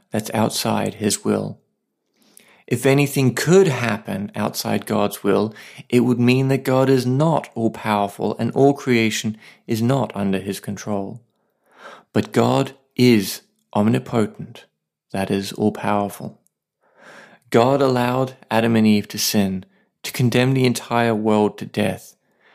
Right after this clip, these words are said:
because he had an even greater event to orchestrate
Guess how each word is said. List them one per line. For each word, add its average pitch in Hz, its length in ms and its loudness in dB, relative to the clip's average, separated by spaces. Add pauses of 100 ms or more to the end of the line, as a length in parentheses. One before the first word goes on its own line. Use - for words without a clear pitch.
(220)
because 120 240 -2
he 131 220 2
had 139 360 0
an 127 100 -4
even 120 460 -2
greater 110 640 0 (360)
event 107 400 0
to - 80 -8
orchestrate 110 800 -2